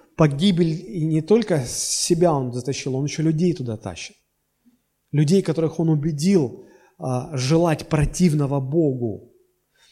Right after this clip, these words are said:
Но только люди потом поймут там, там в аду люди поймут, как они ошибались.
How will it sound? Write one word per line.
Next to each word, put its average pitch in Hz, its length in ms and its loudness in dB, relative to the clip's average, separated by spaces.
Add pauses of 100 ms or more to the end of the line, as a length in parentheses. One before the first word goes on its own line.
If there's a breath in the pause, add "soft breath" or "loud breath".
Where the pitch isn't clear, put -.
(100)
Но 165 140 0
только 190 260 0
люди 202 340 2
потом 185 560 -2 (140)
поймут 196 720 4
там, 113 580 -4
там 196 380 0
в 156 60 2
аду 165 400 2
люди 156 280 2
поймут, 156 480 -4
как 123 160 -8
они 120 160 -8
ошибались. - 680 -14